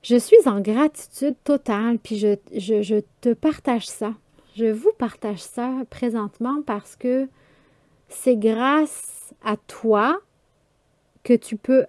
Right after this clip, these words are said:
avoir ça. C'est grâce à moi que je peux avoir ça. Alors, je terminerai là-dessus. Qu'est-ce que tu as envie de vivre dans ta sphère environnement ?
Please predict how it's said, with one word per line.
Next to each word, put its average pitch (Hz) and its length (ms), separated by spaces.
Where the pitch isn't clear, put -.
avoir 233 540
ça. - 340
C'est - 200
grâce 220 380
à 220 100
moi 214 320
que 233 140
je 202 140
peux 208 260
avoir 190 460
ça. - 220
Alors, 233 680
je 202 120
terminerai 214 580
là-dessus. 294 520
Qu'est-ce 403 320
que 233 140
tu 226 320
as 220 220
envie 277 540
de 220 120
vivre 208 640
dans 202 140
ta 208 180
sphère 226 500
environnement ? 202 760